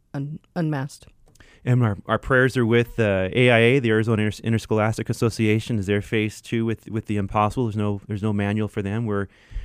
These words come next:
Speaker 2: we're eager to get our kids back at play. We think that that's gonna begin as early as, when is that?
Speaker 1: Gosh, volleyball starts first and then football after that. So I think the first games won't be until mid to late September.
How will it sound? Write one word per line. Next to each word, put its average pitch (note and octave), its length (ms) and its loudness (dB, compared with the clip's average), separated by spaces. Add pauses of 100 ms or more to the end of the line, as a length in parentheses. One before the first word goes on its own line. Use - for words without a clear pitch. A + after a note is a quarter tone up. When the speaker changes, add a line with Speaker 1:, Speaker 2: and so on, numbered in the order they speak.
(120)
Speaker 2:
we're G#2+ 140 0
eager A2+ 340 4
to A2 80 0
get A2 180 2
our G#2+ 80 4
kids A2+ 240 -2
back A2 320 0
at - 140 -2
play. A2+ 280 2
We A#2+ 120 2
think D3 240 0
that C3 100 -2
that's G#2 180 -2
gonna A#2+ 160 -2
begin A2 280 -2
as G#2 120 -4
early A#2+ 320 0
as, G#2 380 -2
when A2 160 -2
is G#2 140 -6
that? D#2 260 -6 (540)
Speaker 1:
Gosh, F3 180 -8 (160)
volleyball G#3+ 460 0
starts - 420 -6
first F3 480 -2
and E3 120 -2
then E3 120 -2
football E3+ 460 -6
after D3+ 240 -8
that. C#3+ 340 -8
So - 140 -6
I C#3+ 80 -2
think F3+ 280 -4
the D#3 100 -4
first E3 460 -6
games D#3+ 680 -4
won't D#3 280 -8
be D3+ 100 -4
until C#3+ 640 -6 (120)
mid E3 320 -4
to D3+ 140 -10
late D3+ 260 -6 (320)
September. D3 580 -8